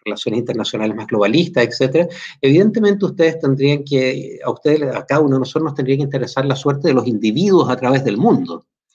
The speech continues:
Y la suerte de los individuos a través del mundo sería aquella que debiese de alguna manera repercutir en el tipo de instituciones mediante las cuales hacemos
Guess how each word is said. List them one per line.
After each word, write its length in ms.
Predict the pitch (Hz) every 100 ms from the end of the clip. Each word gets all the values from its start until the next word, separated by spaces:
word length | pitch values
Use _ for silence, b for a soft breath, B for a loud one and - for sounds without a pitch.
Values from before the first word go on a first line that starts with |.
| _ _ -
Y 80 | 110
la 120 | 110
suerte 360 | - 196 196
de 60 | 196
los 140 | 147
individuos 520 | 139 - 107 170 233 214
a 100 | 208
través 200 | 160 147
del 140 | 147
mundo 340 | 139 156 175
sería 480 | 175 135 131 135 131
aquella 540 | 120 - 135 139 156 143
que 100 | 120
debiese 480 | 117 110 151 143
de 60 | 151
alguna 260 | 131 131 131
manera 300 | 120 131 139
repercutir 640 | 135 117 - 117 147 156
en 80 | 139
el 180 | 120
tipo 220 | 180 190 226
de 80 |
instituciones 600 | 185 160 135 139 156 156
mediante 340 | 143 127 127 131
las 120 | 117
cuales 300 | - 123 131
hacemos 360 | 123 - 120